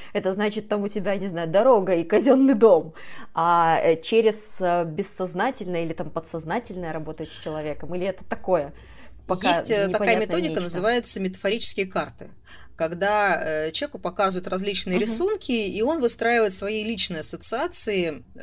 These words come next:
Speaker 2: что ему кажется на этой рисунке, ну, на этом рисунке изображено, и как это может ассоциироваться с его жизнью. В принципе, в этом ничего плохого нет, как бы, ведь, э, человек вещает то, что у него внутри, а психолог уже пытается потом с этим разобраться. Обычно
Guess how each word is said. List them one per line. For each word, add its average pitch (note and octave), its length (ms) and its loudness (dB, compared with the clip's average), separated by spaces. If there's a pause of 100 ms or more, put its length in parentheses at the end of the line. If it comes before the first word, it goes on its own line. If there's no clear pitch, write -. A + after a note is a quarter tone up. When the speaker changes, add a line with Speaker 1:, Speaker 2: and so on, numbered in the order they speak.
Speaker 2:
что - 360 -6
ему F#3 220 0
кажется F#3 400 0
на D#3+ 100 -4
этой F3+ 220 -4
рисунке, F#3 420 -6
ну, E3+ 140 -8
на E3 100 -6
этом E3+ 220 -8
рисунке F#3 340 -6
изображено, F3 540 -2
и A3+ 60 0
как F#3 200 -4
это F#3 160 -8
может E3+ 200 -10
ассоциироваться F3+ 640 -4
с - 100 -4
его D#3 160 -6
жизнью. C3+ 400 -10 (380)
В - 40 -18
принципе, F4+ 320 -2
в - 40 -2
этом C4 160 -2
ничего B3 180 -4
плохого C4+ 340 -4
нет, E4+ 180 -4
как G#3+ 180 -6
бы, F3+ 300 0
ведь, F#3 360 -8
э, F3 400 -2 (600)
человек B3 220 -2
вещает A3+ 380 0
то, A3 80 -2
что G#3+ 140 -6
у A3 40 -2
него A3 140 0
внутри, E4+ 460 0 (320)
а E3+ 100 -6
психолог A3+ 440 -4
уже F#3+ 120 0
пытается G#3+ 420 -2
потом G3 220 -6
с F#3+ 100 -4
этим F3+ 160 -6
разобраться. F3+ 560 -2
Обычно G3+ 460 -4